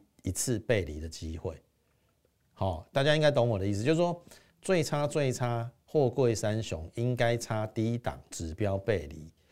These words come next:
指标背离，那你就要有心理准备，有可能先破前低，破前低之后指标不破低，这个叫背离，背离之后后面应该就会有一个比较大的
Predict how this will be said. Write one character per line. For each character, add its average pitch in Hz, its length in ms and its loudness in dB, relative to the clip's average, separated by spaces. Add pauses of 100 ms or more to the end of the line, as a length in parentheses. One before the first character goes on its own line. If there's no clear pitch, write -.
(300)
指 123 180 2
标 170 200 6
背 165 200 6
离， 113 300 4
那 143 180 0
你 104 120 0
就 123 140 4
要 113 60 6
有 92 60 0
心 107 180 0
理 98 120 2
准 90 160 -4 (120)
备， 90 200 0
有 107 160 4
可 117 140 0
能 92 140 -2
先 107 180 0
破 104 180 2
前 82 300 -6
低， 80 240 -6 (640)
破 233 260 12
前 151 280 12
低 165 180 12
之 160 220 6
后 151 200 8
指 95 220 2
标 131 160 8
不 117 160 4
破 113 220 6
低， 107 160 6
这 117 100 4
个 101 80 4
叫 101 140 6
背 92 260 4
离， 73 160 -6
背 196 240 10
离 131 140 8
之 139 160 4
后 139 340 6 (560)
后 175 320 12
面 156 400 8
应 139 220 6
该 127 200 4
就 123 240 2
会 113 280 4
有 80 140 -4
一 101 80 0
个 98 200 -2
比 - 140 -10
较 117 140 2
大 113 280 0
的 92 160 -2